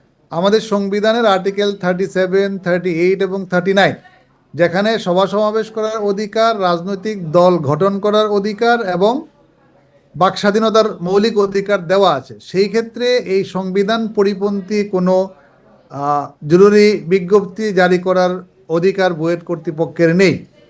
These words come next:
আপনারা জানেন যে একটা প্রতিষ্ঠান পরিচালনা করতে হলে একটা আইন থাকে, সেই আইনে তাদেরকে সোর্স দেওয়া থাকে যে কোন আইনের মাধ্যমে তারা এই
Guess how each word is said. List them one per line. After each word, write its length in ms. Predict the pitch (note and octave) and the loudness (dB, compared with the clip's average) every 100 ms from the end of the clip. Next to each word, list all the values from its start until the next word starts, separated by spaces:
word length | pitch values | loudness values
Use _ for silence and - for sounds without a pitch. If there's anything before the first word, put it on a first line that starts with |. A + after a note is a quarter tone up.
| _ _ _ | _ _ _
আপনারা 280 | D3+ F3+ G#3 | 0 2 4
জানেন 360 | G#3 G#3 A#3+ A#3 | 4 2 2 2
যে 60 | |
একটা 200 | G#3+ G#3+ | 2 0
প্রতিষ্ঠান 480 | G#3 F#3+ G3+ A3 G#3+ | -4 -4 -4 -4 -2
পরিচালনা 480 | G#3+ G#3 A3 A3 A3 | 0 0 0 0 -2
করতে 280 | A3 G#3+ A3+ | -4 -2 -2
হলে 240 | A3+ B3 | 0 0
একটা 240 | A#3 A#3 | 0 -2
আইন 300 | F#3+ F#3+ G#3 | -2 0 -2
থাকে, 360 | G#3 A3 A#3 C4 | -2 -4 -4 -6
সেই 240 | - G#3+ | 0 0
আইনে 340 | G3 F#3 G3 G#3+ | 2 0 0 -2
তাদেরকে 380 | G#3 G3+ G3 F#3+ | 0 0 -2 -4
সোর্স 340 | - A#3 A3 | 0 0 0
দেওয়া 260 | F#3 E3 D3+ | 2 2 2
থাকে 440 | C#3+ C#3 G#3+ B3 _ _ - | -2 -4 -6 -6 _ _ -6
যে 80 | D#3 | -4
কোন 280 | D#3 A3 A3+ | 0 2 4
আইনের 300 | G3+ G#3 G3+ | 2 2 2
মাধ্যমে 420 | F#3+ F3+ G#3 A#3+ | 0 0 -2 -2
তারা 260 | A3 F#3+ | 0 0
এই 380 | E3+ F#3 F#3+ F#3 | 2 2 2 0